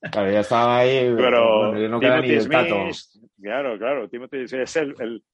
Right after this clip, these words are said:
Speaker 2: el
Speaker 1: El
Speaker 2: barco,
Speaker 1: Bass.
Speaker 2: el, el, el barco de Teseo, lo que yo siempre digo que el barco de Teseo se explica hoy más con la banda de música que con, que con otra cosa, ¿no? Sí, porque a-,
Speaker 1: Sí.
Speaker 2: acaba, acaba habiendo una formación. Bueno, ya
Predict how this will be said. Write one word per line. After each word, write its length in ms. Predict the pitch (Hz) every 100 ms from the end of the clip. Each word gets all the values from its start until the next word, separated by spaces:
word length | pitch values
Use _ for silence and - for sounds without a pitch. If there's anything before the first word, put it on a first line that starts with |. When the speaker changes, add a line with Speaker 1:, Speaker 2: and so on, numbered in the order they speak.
| _ _ _
Speaker 2:
el 120 | - 95
Speaker 1:
El 40 |
Speaker 2:
barco, 220 | 113 127
Speaker 1:
Bass. 240 | 101 117 120 120
Speaker 2:
el, 80 | 117
el, 280 | 104 104 113 -
el 120 | 110
barco 280 | 110 131 151
de 80 | 143
Teseo, 460 | 135 - 165 123 107
lo 100 | 107
que 100 | 107
yo 140 | 123
siempre 300 | - 135 135
digo 160 | 143 143
que 60 |
el 80 | 135
barco 220 | 120 131
de 60 | 143
Teseo 300 | 139 135 135
se 100 | 127
explica 300 | - 127 127
hoy 120 | 135
más 180 | 131 120
con 120 | 113 101
la 60 | 92
banda 260 | 117 135
de 80 | 135 143
música 360 | - 135 156 - _ _ _ _
que 220 | 131 113
con, 440 | 120 110 104 104 104
que 180 | 120
con 340 | 104 104 101 107
otra 240 | 120 120 110
cosa, 380 | 151 123 104
¿no? 180 | 110 175
Sí, 100 | 127 123
porque 240 | 110 101
a-, 300 | 92 92 -
Speaker 1:
Sí. 60 | -
Speaker 2:
acaba, 680 | 107 107 120 135 135 104 110
acaba 460 | 117 113 131 135 - _
habiendo 540 | 131 123 127 135 139 135
una 220 | 135 127
formación. 600 | 139 131 120 135 156 170 _ _ _ _ _ 110
Bueno, 180 | 127 123
ya 160 | 120